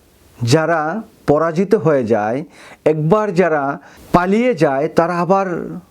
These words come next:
নতুন করে এসে তাদের সেই পুরনো জায়গাটা দখল করে নেওয়া এত সহজ না। হ্যাঁ, অনেকেই বলেন যে আওয়ামী লীগের অধিক সংখ্যক সমর্থক কর্মী আছেন,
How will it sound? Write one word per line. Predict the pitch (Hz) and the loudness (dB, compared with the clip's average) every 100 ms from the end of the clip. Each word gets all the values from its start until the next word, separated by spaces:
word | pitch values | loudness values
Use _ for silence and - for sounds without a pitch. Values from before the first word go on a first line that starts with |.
| - | -2
নতুন | 160 208 214 220 | 0 2 2 2
করে | 202 175 151 | 2 2 0
এসে | 147 175 147 165 160 | 0 0 0 0 0
তাদের | 151 156 | 0 -2
সেই | - 175 | -2 -6
পুরনো | 180 139 160 180 | 0 0 2 0
জায়গাটা | 123 143 139 139 160 170 | 0 0 2 0 0 0
দখল | 117 131 - 151 147 | -2 -4 -2 -4 -2
করে | 156 151 151 | -2 0 0
নেওয়া | 131 123 139 139 143 - _ | 0 0 0 0 -4 -10 _
এত | 156 156 | -4 -4
সহজ | - - 113 87 | -8 -4 -4 -4
না। | 95 - - - - - - - - - - - | -8 -10 -12 -18 -18 -18 -16 -16 -16 -18 -14 0
হ্যাঁ, | 302 277 | 2 4
অনেকেই | 220 226 233 262 | 2 0 2 2
বলেন | 214 220 214 233 233 | 4 2 2 0 2
যে | 233 | 2
আওয়ামী | 208 180 180 | 2 0 0
লীগের | 185 185 196 165 | 0 2 0 2
অধিক | 185 190 277 277 | 2 2 0 -2
সংখ্যক | - 196 175 - 170 - - - _ _ _ - | -4 -4 -4 -6 -6 -6 -10 -20 _ _ _ -6
সমর্থক | - 175 165 170 - 170 - | 0 2 2 -2 -2 -2 2
কর্মী | 147 139 151 | 0 2 2
আছেন, | 117 101 - 156 | 0 -4 -2 0